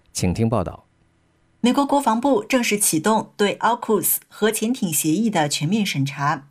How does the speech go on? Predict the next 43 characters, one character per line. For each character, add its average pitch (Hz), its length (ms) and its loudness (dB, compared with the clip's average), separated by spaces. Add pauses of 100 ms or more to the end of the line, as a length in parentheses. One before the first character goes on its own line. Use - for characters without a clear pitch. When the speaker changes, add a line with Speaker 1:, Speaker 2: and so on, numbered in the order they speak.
(140)
Speaker 2:
评 269 180 4
估 294 100 0
这 277 140 -2
项 233 300 -2
由 165 240 0
拜 190 200 0
登 208 340 0
于 165 180 -4
二 214 240 -2
零 170 160 -6
二 208 180 -2
一 220 140 -2
年 202 200 0
签 233 220 -4
署 160 180 -4
的 143 320 -2
三 233 300 0
边 247 180 0
军 262 200 2
事 208 160 -2
计 143 160 -6
划。 156 380 -2 (200)
该 294 160 2
协 214 220 2
议 247 340 -2
旨 175 140 0
在 220 160 2
由 180 200 0
美 196 200 2
英 214 360 0
协 170 220 -2
助 202 140 -2
澳 220 200 0
洲 175 380 2 (160)
建 269 220 2
构 226 260 0
核 160 240 -4
动 214 240 0
力 196 260 0
潜 156 220 -4
艇 147 220 -4
舰 165 200 -6
队， 196 360 0